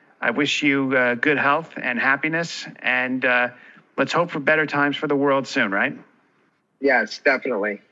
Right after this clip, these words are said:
Speaker 1: Um, Dan, thank you again, man. Great to be with you tonight.
Speaker 2: Oh, thank you, Scott. It's always a pleasure.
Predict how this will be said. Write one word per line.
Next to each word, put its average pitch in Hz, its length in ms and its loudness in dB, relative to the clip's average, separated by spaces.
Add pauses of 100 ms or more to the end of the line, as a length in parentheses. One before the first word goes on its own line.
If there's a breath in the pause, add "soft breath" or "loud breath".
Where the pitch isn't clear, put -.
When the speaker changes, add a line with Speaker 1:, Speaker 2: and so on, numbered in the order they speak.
(760)
Speaker 1:
Um, 123 600 -2 (460)
Dan, 127 380 2
thank 147 220 0
you 160 60 2
again, 131 220 2
man. 110 260 -2
Great 143 220 0
to - 40 -4
be 127 160 0
with 110 140 -6
you 110 60 -4
tonight. 98 340 -4 (1040)
Speaker 2:
Oh, 127 180 2
thank 139 240 2
you, 139 80 4
Scott. 120 240 2
It's 113 140 0
always 131 240 2
a - 20 -6
pleasure. 107 420 0